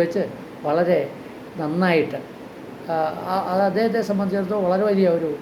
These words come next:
കാര്യമായിരുന്നു വീട് വയ്ക്കുക എന്നുള്ളത്. അത്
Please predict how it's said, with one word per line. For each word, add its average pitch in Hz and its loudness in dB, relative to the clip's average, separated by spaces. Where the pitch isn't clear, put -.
കാര്യമായിരുന്നു 120 0
വീട് 156 0
വയ്ക്കുക 147 0
എന്നുള്ളത്. 120 -4
അത് 156 0